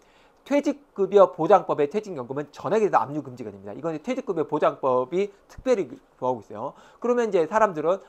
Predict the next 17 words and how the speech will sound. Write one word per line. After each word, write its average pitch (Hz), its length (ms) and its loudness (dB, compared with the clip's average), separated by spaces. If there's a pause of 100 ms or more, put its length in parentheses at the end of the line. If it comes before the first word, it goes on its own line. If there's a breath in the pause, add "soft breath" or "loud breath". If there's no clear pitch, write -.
(160 soft breath)
어, 143 180 -2
퇴직급여 190 520 -2
보장법에 151 580 0
의한 123 180 -4
퇴직급여를 135 580 -6
하는 165 140 -12
것이 170 400 -4 (220 soft breath)
나중에 135 320 -6
혹시라도 185 480 -6
사망할 202 320 2
경우에는 120 520 -10
유리할 147 360 4
수 - 100 -18
있는 117 160 -12
거죠. 117 380 -12 (480 soft breath)
이 196 60 -14
대법원은 196 640 2